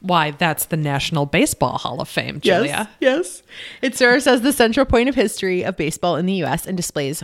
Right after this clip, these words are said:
Speaker 2: artifacts and exhibits honoring those who've excelled in playing, managing, and serving the sport. Cooperstown is often used as shorthand or
Speaker 1: Mm-hmm.
Speaker 2: a metonym, um, for the National Baseball Hall of Fame and Museum, similar to how, um, people refer to the Pro Football Hall of Fame as Canton.
Speaker 1: Yeah.
Speaker 2: Um,
Speaker 1: Mm-hmm.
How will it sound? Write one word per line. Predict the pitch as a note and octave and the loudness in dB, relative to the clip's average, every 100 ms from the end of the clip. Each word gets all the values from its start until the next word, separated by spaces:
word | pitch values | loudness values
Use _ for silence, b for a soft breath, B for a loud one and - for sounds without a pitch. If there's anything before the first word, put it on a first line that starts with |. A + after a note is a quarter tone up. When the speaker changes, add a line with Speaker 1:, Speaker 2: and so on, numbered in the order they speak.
| - | -4
Speaker 2:
artifacts | C4 C#4 B3 A3+ - | -4 0 2 2 2
and | B3+ | -4
exhibits | B3 E3+ E3 E3 - | -2 0 0 0 -2
honoring | E3+ D#3 D#3 D#3 | -4 -2 -4 -4
those | F3 - | -4 -4
who've | G#3 | -4
excelled | A3+ - A#3+ A3 | -4 2 4 4
in | G#3+ G#3+ | 2 0
playing, | - D#4+ D4 C#4+ | 2 4 4 2
managing, | A#3 G3+ G3+ G#3 | 2 2 2 0
and | G3+ | -2
serving | - D#3+ E3 E3 | 0 0 2 -2
the | |
sport. | - D3+ - B B B B | -2 -4 -4 B B B B
Cooperstown | - E4 D#4+ E4 E4 C#4 | 2 4 4 2 4 4
is | A#3+ G#3 | 4 4
often | G3+ G3+ | 4 2
used | F#3 F3+ D3 | 0 0 -2
as | D3+ | -4
shorthand | - F#3+ - F#3+ F3 E3+ | 0 0 0 -2 0 0
or | D3 | -2
Speaker 1:
Mm-hmm. | C#3+ D#3 | 0 2
Speaker 2:
a | F3 | 4
metonym, | F3 F3 E3 E3 E3 - | 4 4 4 2 0 2
um, | D3+ D#3 | 0 0
for | - F#3+ | 4 4
the | E3+ | 4
National | E3 D#3 F3 | 2 2 0
Baseball | D#3 D3+ - | 0 0 0
Hall | D3 D3+ | 4 4
of | D3+ | 4
Fame | D#3 D#3 | 0 -2
and | D#3+ | -2
Museum, | D3+ E3+ D#3+ | -2 -2 -2
similar | D#3 F3 D#3+ D3+ | -2 -4 -2 -4
to | |
how, | C#3 D3 D3 - B B - | 0 2 2 -2 B B -2
um, | D#3+ D3 C#3+ D#3 - - | 0 0 -4 -6 -10 -2
people | G#3 F3 | 0 2
refer | D#3 F3+ E3+ | 0 2 0
to | G3+ | 2
the | F3+ | 2
Pro | F#3+ E3 | 2 2
Football | - F3+ | 2 2
Hall | F3 E3+ | 4 2
of | - | 2
Fame | F3 | -2
as | D3 - | -4 -4
Canton. | F3+ A#2 E3 E3 - - | -4 -2 0 -2 -6 -4
Speaker 1:
Yeah. | F#3 - - - | -2 -2 -10 -2
Speaker 2:
Um, | D#3+ D3 C3+ | 0 2 0
Speaker 1:
Mm-hmm. | C#3 | -4